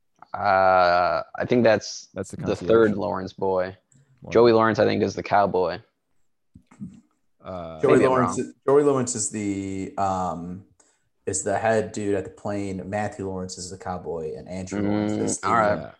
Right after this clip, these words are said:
Speaker 2: I think Joey Lawrence,
Speaker 3: the
Speaker 2: because
Speaker 3: tech
Speaker 2: he's,
Speaker 3: guy at the end.
Speaker 2: he's on that show, Melissa and
Speaker 3: <clears throat>
Speaker 2: Joey, with Melissa Joan Hart.
Speaker 3: Yes.
Speaker 2: Uh, I think he moonlights or on the weekends 'cause he's tired of this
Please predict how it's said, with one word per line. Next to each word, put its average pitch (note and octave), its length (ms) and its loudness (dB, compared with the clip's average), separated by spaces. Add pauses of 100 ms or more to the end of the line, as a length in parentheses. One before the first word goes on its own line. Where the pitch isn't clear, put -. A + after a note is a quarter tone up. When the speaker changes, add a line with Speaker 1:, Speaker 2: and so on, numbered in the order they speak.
(280)
Speaker 2:
I G#2 80 -8
think B2 240 -4
Joey A2+ 240 2
Lawrence, F#2+ 340 -2
Speaker 3:
the F#2+ 200 -6
Speaker 2:
because G2 280 -4
Speaker 3:
tech G#2 140 -2
Speaker 2:
he's, A2+ 80 -2
Speaker 3:
guy F#2 140 0
at - 80 -8
the F2 120 -8
end. F#2+ 120 -10 (240)
Speaker 2:
he's A2+ 260 -6
on G#2+ 140 -2
that F#2+ 180 -6
show, F#2+ 500 -2
Melissa F#2+ 420 -4
and F2+ 80 -4
Speaker 3:
<clears throat> A3 120 2
Speaker 2:
Joey, F#2 320 -2
with F2 180 -8
Melissa F2+ 320 -4
Joan F2 320 -4
Hart. E2+ 540 -4 (320)
Speaker 3:
Yes. F#2+ 400 -14 (580)
Speaker 2:
Uh, D2 400 -6 (220)
I F2+ 80 -8
think F#2+ 400 -6
he G2+ 180 -4
moonlights F#2 800 -4
or F2+ 140 -2
on F2+ 100 -2
the F2 80 -4
weekends F2+ 320 -6
'cause E2+ 120 -14
he's E2+ 120 -16
tired F2+ 280 -8
of E2+ 60 -10
this E2+ 120 -14